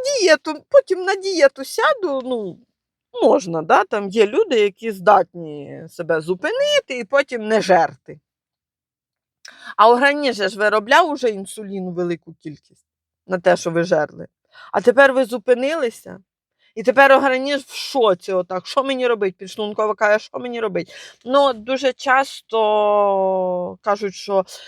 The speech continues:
другий тип діабету можна набути. От другий тип діабету можна набути отаким чином. Жер, жер, жер, не жер. Жер, не жер.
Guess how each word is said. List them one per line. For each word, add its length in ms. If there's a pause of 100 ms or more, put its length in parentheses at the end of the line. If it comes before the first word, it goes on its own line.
(120)
другий 340
тип 220
діабету 640
можна 420
набути. 760 (380)
От 120
другий 300
тип 200
діабету 560
можна 380
набути 460
отаким 460
чином. 400 (260)
Жер, 300
жер, 260
жер, 360 (240)
не 180
жер. 300 (260)
Жер, 500
не 200
жер. 340